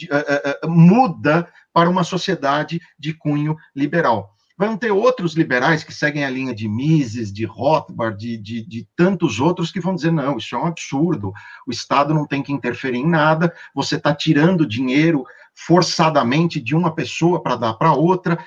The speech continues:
e isso não deveria acontecer", e et cetera. A, as duas correntes têm seus argumentos, eu não tenho a menor pretensão de dizer quem tá certo,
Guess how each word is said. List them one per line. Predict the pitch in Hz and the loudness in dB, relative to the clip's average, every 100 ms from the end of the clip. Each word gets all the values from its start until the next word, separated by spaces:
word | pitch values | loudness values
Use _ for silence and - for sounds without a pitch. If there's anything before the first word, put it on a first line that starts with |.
| - - | -12 -4
e | 151 | -2
isso | 165 - | 0 0
não | 147 139 | -2 -2
deveria | 123 120 113 117 | -2 -2 -2 -2
acontecer", | 139 160 165 - 175 | -2 -2 -2 0 0
e | 185 | 0
et | 180 | -4
cetera. | - 160 139 98 - - - _ - | 0 0 0 -8 -16 -20 -20 _ -2
A, | 156 156 170 | -2 0 0
as | 165 110 | 0 0
duas | 170 233 175 | 2 2 2
correntes | 170 160 127 170 170 165 - | 0 2 4 2 2 -4 0
têm | 170 180 | 0 0
seus | 135 117 | -4 -2
argumentos, | 123 139 165 196 196 170 | 0 2 2 0 0 0
eu | 196 | 0
não | 165 | 0
tenho | 180 | 0
a | |
menor | 202 151 160 175 | 2 2 2 2
pretensão | 156 151 123 147 | -2 -4 -4 -4
de | 139 | -4
dizer | 127 110 135 | -6 -6 -4
quem | 160 151 | -2 -4
tá | 131 | -6
certo, | - 127 175 | -4 -4 -4